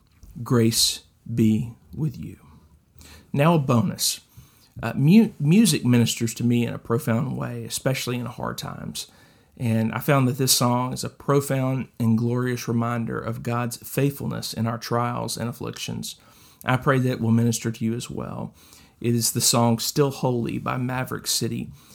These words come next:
Music, and I have posted the YouTube video to that, um, video in this newsletter, this, this morning newsletter. So I pray that God would use it to encourage you,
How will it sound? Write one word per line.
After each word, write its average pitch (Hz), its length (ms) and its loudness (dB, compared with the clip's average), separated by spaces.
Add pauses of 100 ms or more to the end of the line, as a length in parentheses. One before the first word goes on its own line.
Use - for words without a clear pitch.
(200)
Music, 110 560 2
and 123 200 -6
I 120 300 -4
have 120 280 -14
posted 117 540 -4
the 113 80 -8
YouTube 139 420 0
video 113 560 -4 (520)
to 202 280 4
that, 120 440 -6 (460)
um, 110 500 -4 (640)
video 123 640 -2 (340)
in 113 260 4
this 117 220 -2
newsletter, 113 800 -2
this, - 220 -6
this - 240 -8
morning 123 340 -4
newsletter. - 400 -8
So - 320 -8 (520)
I - 40 -12
pray 151 220 8
that - 140 -2
God 123 180 2
would 123 100 0
use 131 200 2
it 123 120 -4
to 123 120 0
encourage 143 440 0
you, 143 220 -2